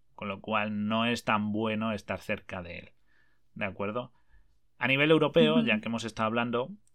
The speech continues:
Speaker 1: el glifosato y la marca Roundup está limitada a usos profesionales y se mantienen bajo una revisión constante, ya que fue aprobado en dos mil dieciséis y dos mil diecisiete, y está muy controlada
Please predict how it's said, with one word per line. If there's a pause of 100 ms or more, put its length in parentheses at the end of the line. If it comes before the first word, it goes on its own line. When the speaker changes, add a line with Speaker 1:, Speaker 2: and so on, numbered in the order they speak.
(160)
Speaker 1:
el
glifosato
y
la
marca
Roundup (480)
está
limitada
a
usos
profesionales
y
se
mantienen
bajo
una
revisión
constante,
ya
que
fue
aprobado
en
dos
mil
dieciséis
y
dos
mil
diecisiete, (580)
y
está
muy
controlada